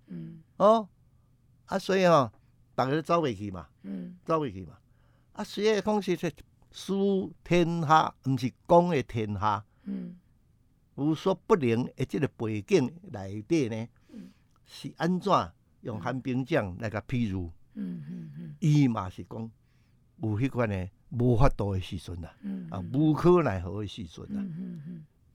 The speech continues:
Speaker 2: 我举两个例。
Speaker 1: 好。
Speaker 2: 第一，因的掌上明珠蒋孝章，啊，
Speaker 1: 嗯。
Speaker 2: 爱德刚即个查某的尔咧吼，
Speaker 1: 嗯。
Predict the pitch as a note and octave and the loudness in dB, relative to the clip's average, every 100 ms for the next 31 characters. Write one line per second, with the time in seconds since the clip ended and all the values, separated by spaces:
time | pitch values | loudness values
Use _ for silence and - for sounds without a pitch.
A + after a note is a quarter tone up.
0 | _ _ _ _ - B2 - A#2+ B2 - | _ _ _ _ -6 -6 -2 -2 -2 -2
1 | G2+ F2 F2+ F2 E2+ F2 _ - F#3+ F3 | -6 -6 -6 -8 -10 -12 _ -18 -14 -14
2 | D3+ _ _ C3+ C3+ - _ _ _ _ | -18 _ _ 2 2 0 _ _ _ _
3 | _ _ _ _ _ _ _ _ _ _ | _ _ _ _ _ _ _ _ _ _
4 | _ _ - E3+ E3 - F#3+ F#3+ - D3+ | _ _ 0 2 0 4 4 4 2 2
5 | D3+ C#3+ C#3 C#3+ D#3+ E3+ - _ _ _ | 4 2 2 2 0 0 -4 _ _ _
6 | _ C3 G2 F2+ - D3+ G2 - C#3 A2+ | _ -4 -4 -8 -6 -6 -6 -6 -4 -4
7 | A2 - _ _ _ _ _ _ _ _ | -8 -20 _ _ _ _ _ _ _ _
8 | _ _ _ _ _ - A2 E2+ _ _ | _ _ _ _ _ -8 -8 -8 _ _
9 | - F2+ E2 _ _ _ _ _ _ _ | -14 -12 -14 _ _ _ _ _ _ _
10 | _ _ _ _ _ - F3+ D#3 D#3 D3+ | _ _ _ _ _ -2 0 0 0 0
11 | D3 E3+ D3+ B2 C3 C3 F#2+ F2+ F#2 G2 | 0 -2 -2 -2 0 -2 -4 -8 -10 -10
12 | G2 - - | -8 -10 -12